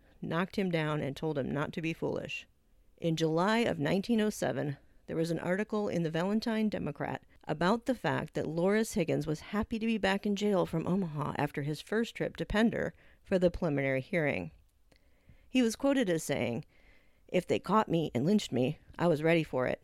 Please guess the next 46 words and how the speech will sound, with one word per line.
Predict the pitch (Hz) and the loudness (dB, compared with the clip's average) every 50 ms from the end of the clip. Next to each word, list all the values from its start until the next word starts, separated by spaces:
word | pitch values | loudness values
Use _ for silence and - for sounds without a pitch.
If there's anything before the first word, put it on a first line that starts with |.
| - - _ _ _ - _ - - - | -14 -20 _ _ _ -20 _ -20 -12 -10
Of | 160 - | -10 0
course, | - 214 196 185 180 - - | 4 6 6 6 6 4 2
I | - 170 | 4 4
was | 185 170 165 | 4 4 4
a | 165 | 2
little | 175 175 143 135 | 0 0 0 -2
scared | - - - 226 214 190 170 156 151 | -4 0 4 6 6 8 8 6 6
after | 151 160 - - 147 | 4 2 2 2 2
all | 139 143 143 | 4 4 2
the | - - | 0 -2
talking | - 208 202 196 - - 160 151 | 0 0 0 0 0 0 -2 -2
about | 147 147 139 131 | 0 0 2 2
lynching | 175 202 208 - 160 139 139 | 2 2 2 2 2 2 2
me, | 135 139 147 | 2 0 -2
but | - - 190 202 | 0 -2 0 0
I | 220 220 | 0 0
felt | - 269 254 240 - | 2 0 0 2 2
I | 190 | 0
was | 165 160 | 2 2
in | 165 156 156 | 0 -2 0
good | 160 156 156 | 0 0 0
hands. | 151 185 175 160 - - - - - - - _ - _ _ - - _ _ _ | 2 0 0 0 0 -4 -8 -12 -18 -20 -20 _ -20 _ _ -20 -20 _ _ _
Sheriff | - - 233 226 214 190 - - | -2 2 4 4 4 4 2 2
Young | 196 214 202 196 190 180 | 2 4 4 4 2 2
had | 175 180 170 - | 0 0 -2 -2
some | - 160 | -2 -6
pretty | 165 - - 220 202 185 | -4 -4 -2 -2 -2 -2
clever | - - - 196 180 160 160 | -4 -4 -4 -2 0 0 -2
tricks, | - - - 175 147 147 - - - - - | -2 -2 -2 0 0 -2 -4 -8 -16 -14 -6
and | - 165 165 | -4 -2 -2
the | 160 | -2
fellows | - - 214 214 208 196 185 | 0 0 2 4 2 2 2
at | 165 - - | 0 -2 0
Pender | - 190 196 190 165 156 | -2 -2 0 0 0 0
never | 156 170 185 185 170 165 | 2 2 2 0 0 0
really | 175 180 180 175 | 0 0 2 2
knew | 170 180 190 180 | 2 2 2 2
what | 147 - | 2 0
was | - 151 151 | 0 -2 -2
going | - 165 160 156 160 | -2 -2 0 0 0
on | 170 180 165 147 139 | -2 -2 -2 -4 -4
until | 139 - - - 165 | -6 -4 -2 -2 0
it | 151 | 0
was | 143 139 160 | 0 0 0
all | 151 156 151 160 | 0 0 0 0
over." | 175 175 - - - - - | 0 -2 -4 -6 -14 -16 -20